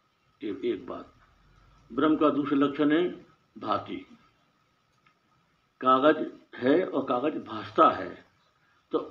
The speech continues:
अब ये जो भासना है, इस भासने को भी हम कागज से जोड़ते हैं कि कागज भास रहा है, आंखों को कागज भास रहा है, लेकिन जो अंतर चक्षु है, जो विवेक चक्षु है,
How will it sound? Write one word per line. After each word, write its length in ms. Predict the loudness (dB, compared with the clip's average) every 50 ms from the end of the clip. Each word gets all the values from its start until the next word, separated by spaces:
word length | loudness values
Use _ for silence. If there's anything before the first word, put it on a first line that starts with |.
| 0
अब 140 | 2 6 6
ये 80 | 6 6
जो 160 | 6 6 4 4 4
भासना 520 | 2 -4 -6 -6 -8 -6 0 4 6 6 6
है, 220 | 6 4 2 0 -2 -6 -10 -14 -20 _ _ _ _ _ _ _ _ _ _ _ _ _ _ _ _ _ _ _ _ -2
इस 160 | -2 0 -2 -4 -2
भासने 440 | 2 2 4 2 2 2 4 4 6
को 140 | 6 6 6
भी 120 | 6 6
हम 120 | 6 4 4
कागज 280 | 4 2 2 2 2
से 120 | 4 2 2
जोड़ते 320 | 4 4 2 2 0 -2 0
हैं 80 | 0
कि 60 | 0 0
कागज 320 | 2 2 4 4 4 2
भास 200 | 2 0 -2 -6 -8
रहा 200 | -8 -8 -8 -8
है, 200 | -10 -12 -16 -20 _ _ _ _ _ _ _ _ _ _ _ _ _ _ _ _ _ _ _ _ _ _ _ _ _ _ _ _ _ _ _ _ _ _ _ _ _ _ _ _ _ _ _ -2
आंखों 380 | 2 4 4 4 4 4 2 4
को 120 | 6 6 6 6
कागज 340 | 4 4 6 6 6 6 4
भास 240 | 2 2 0 0 0
रहा 260 | 0 0 0 0 -2 -2
है, 160 | -2 0 -2 -2 -4 -8 -14 _ _ _ _ _ _ _ _ _ -2
लेकिन 360 | 0 2 4 4 4 4 4 4 2 2
जो 180 | 2 2 2 4
अंतर 380 | 2 2 2 4 4 4 4 4
चक्षु 400 | 0 -2 -2 0 2 4 6 6 6
है, 200 | 4 0 -2 -2
जो 140 | -2 -2 0
विवेक 380 | 2 4 6 6 6 4 2 -4
चक्षु 320 | -6 -4 0 2 4 4 6
है, 220 | 4 4 2 -2